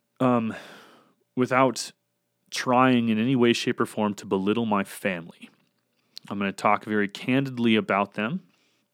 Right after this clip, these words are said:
um, because I'm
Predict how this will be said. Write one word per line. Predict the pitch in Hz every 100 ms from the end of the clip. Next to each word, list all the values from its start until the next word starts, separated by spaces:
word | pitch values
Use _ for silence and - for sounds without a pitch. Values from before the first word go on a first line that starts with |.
| _ _ _ _ - _ _ - -
um, | 110 101 95 95 92 - _ _ _ _ _ _ _ _ _ _ _ _
because | - 98 113 98
I'm | 95 90 92